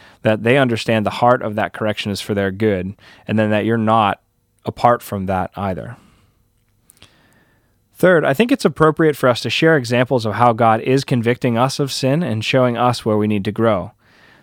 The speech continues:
This should come naturally to us as we enter the application portion of our discussions in community. Ideally, we're sharing alongside others the convictions and applications that we're taking away from the passage at hand or the discussion that night. Uh,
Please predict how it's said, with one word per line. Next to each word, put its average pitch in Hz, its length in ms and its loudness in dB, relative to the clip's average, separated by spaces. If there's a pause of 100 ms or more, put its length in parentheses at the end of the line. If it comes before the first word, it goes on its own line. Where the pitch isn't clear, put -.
This 151 140 2
should 233 260 2
come 190 180 4
naturally 139 400 2
to 120 140 -2
us 107 160 -2
as 110 100 -2
we 131 140 2
enter 143 180 2
the 123 120 0
application 127 680 -2
portion 127 400 -2
of 104 100 -2
our 107 100 0
discussions 104 520 -4
in 98 100 -6
community. 95 580 -4 (460)
Ideally, 139 360 4
we're 139 260 4
sharing 143 500 2
alongside 123 560 2
others 120 440 2
the 107 100 -4
convictions 127 560 -2
and 113 80 0
applications 113 640 -2
that 107 220 -2 (220)
we're 123 120 0
taking 113 280 -2
away 123 260 2
from 107 260 -6
the 104 80 -2
passage 107 420 -4
at 95 100 -4
hand 107 300 -4
or 90 40 -4
the 95 100 -4
discussion 95 440 -6
that 87 140 -8
night. 90 300 -8 (2000)
Uh, 104 260 -2